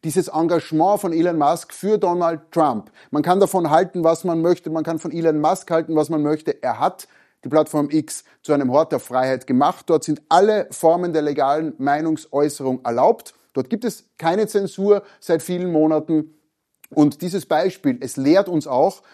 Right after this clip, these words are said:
dass das Engagement von Unternehmern etwas bewirkt. Und wenn Unternehmer wie Elon Musk in den U S A erkennen,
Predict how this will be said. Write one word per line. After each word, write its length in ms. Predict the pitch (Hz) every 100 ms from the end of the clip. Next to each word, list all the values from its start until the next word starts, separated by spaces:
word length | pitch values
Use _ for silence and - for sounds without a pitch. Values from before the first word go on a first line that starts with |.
| _ _
dass 180 | - 160
das 320 | 165 156 - -
Engagement 880 | 160 175 151 135 - 127 151 214 220 - _
von 240 | - 165 160
Unternehmern 1120 | 165 160 143 123 131 156 190 196 233 233 - _ _ _ _ _ _
etwas 320 | 160 160 156
bewirkt. 720 | - 131 165 156 - - - _ _ _ _
Und 340 | 156 151 - _ -
wenn 160 | 196
Unternehmer 800 | 220 220 208 202 202 143 117 110 -
wie 340 | 127 170 143
Elon 220 | 185 175 151
Musk 340 | 151 175 -
in 80 | 151
den 140 | 143
U 180 | 139 160
S 140 | 139
A 300 | 147 170 - -
erkennen, 680 | - - 220 196 104 92